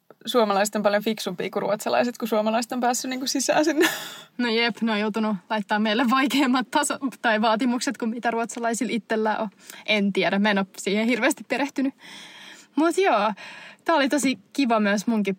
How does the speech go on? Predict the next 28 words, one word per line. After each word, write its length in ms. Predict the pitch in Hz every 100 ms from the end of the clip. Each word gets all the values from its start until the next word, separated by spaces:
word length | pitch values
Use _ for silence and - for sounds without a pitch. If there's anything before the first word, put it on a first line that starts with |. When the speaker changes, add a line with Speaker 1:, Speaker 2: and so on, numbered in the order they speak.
| _ -
Speaker 2:
puolesta 360 | 202 202 -
kuulla 240 | 214 196 196
tästä 280 | - 208 214
lisää, 300 | 208 208 -
kun 200 | - - _ _ _ - 185
ei 160 | 175
nyt 180 | 190 190
olla 160 | 202 202
ehkä 200 | 185 202
näin 100 | 196
syvällisesti 560 | 208 - 208 202 - 226
yhdessä 280 | 208 214
puhuttu 360 | 202 220 214 233
näistä 340 | 226 226 -
asioista, 600 | 277 - 214 202 190 208
niin 220 | 190 190 196 _ _ _ _ _ _ _ _ -
toivottavasti 760 | 302 269 233 - 208 208 226 202
joku 240 | 233 226
sai 200 | 208 202
tästä 340 | 214 208 220 196 -
jotain 380 | 226 202 208 - 240
iloa 280 | 233 214
irti 320 | 233 - 208 220
ja, 160 | 233 247 - - _
tai 120 | 196
ainakin 260 | 208 214 214
jotain 300 | 208 214 208
hyötyä. 360 | 226 208 240